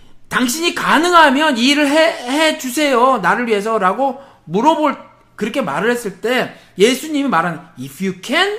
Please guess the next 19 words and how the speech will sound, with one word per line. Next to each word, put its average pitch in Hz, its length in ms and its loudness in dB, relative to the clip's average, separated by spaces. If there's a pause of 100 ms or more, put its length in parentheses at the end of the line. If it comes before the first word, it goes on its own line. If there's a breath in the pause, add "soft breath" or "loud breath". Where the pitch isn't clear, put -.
(120)
이렇게 180 220 -8
물어요. 135 260 -10 (240 loud breath)
"할 240 220 -4
수 233 140 -8
있거-, 214 500 -4 (200 loud breath)
할 254 180 -6
수 269 160 -10
있냐고?" 196 600 0
이걸 170 500 -6 (220 loud breath)
우리 190 240 -4
번역 170 280 -6
"할 240 140 -4
수 320 160 -8
있거든이." 254 680 -2
무슨 262 280 -6
말이냐 190 260 -4
이렇게 160 240 -10
번역한 147 400 -10
거거든요. 117 540 -20